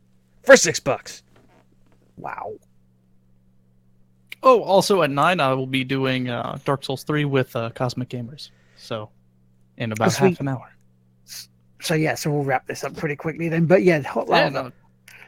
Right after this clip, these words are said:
Speaker 2: Um, it's, it's, it's like Cluster Truck. It's also like, um, Dangerous Golf mixed in, where you go around these areas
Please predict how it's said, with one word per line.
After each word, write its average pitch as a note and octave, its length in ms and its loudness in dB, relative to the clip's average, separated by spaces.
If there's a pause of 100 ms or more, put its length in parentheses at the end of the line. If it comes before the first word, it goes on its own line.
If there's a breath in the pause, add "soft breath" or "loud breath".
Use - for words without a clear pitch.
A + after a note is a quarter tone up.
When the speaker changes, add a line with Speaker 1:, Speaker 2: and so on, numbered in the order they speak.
(200 loud breath)
Speaker 2:
Um, D#3 520 2 (160)
it's, E3+ 180 -2 (100)
it's, G#3+ 240 -6
it's - 320 -4
like G#3 280 0
Cluster - 400 -6
Truck. - 500 -4
It's - 220 -8
also D3+ 260 -6
like, C#3+ 320 -8
um, C#3+ 480 -6
Dangerous D3 400 -2
Golf B2 400 -6
mixed - 320 -10
in, C#3 140 -8
where C3 120 -8
you D3 280 -8
go E3 180 4
around C#3+ 320 0
these C3+ 220 -4
areas C3+ 440 -6